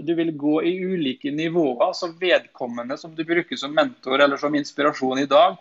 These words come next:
er ikke nødvendigvis den samme mentoren som du bruker om ett,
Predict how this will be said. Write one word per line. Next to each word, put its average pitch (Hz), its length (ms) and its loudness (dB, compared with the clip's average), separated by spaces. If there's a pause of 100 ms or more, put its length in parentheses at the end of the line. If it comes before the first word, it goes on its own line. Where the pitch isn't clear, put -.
(260)
er 208 60 6
ikke 170 520 -4
nødvendigvis 165 1200 0
den 147 120 -4
samme 143 420 0
mentoren 131 460 0
som 135 140 -8
du 139 100 0
bruker 147 480 2 (240)
om 147 180 2
ett, - 240 2